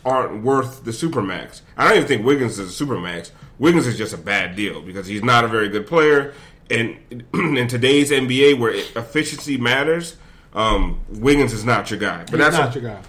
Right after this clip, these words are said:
Speaker 1: that's a whole nother, uh, that's a whole nother story. So on its surface, I don't like the Chris Paul deal.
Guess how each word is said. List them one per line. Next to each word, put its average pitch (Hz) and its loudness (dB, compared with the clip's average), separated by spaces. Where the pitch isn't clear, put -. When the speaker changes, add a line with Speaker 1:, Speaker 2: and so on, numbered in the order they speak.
Speaker 1:
that's 135 0
a - -8
whole 135 2
nother, 107 0
uh, 98 -4
that's 113 -8
a - 0
whole 123 2
nother 104 -2
story. 104 0
So 165 4
on 190 2
its 208 0
surface, 156 0
I 143 6
don't 143 4
like 127 4
the - -10
Chris 110 -6
Paul 90 -4
deal. 85 -10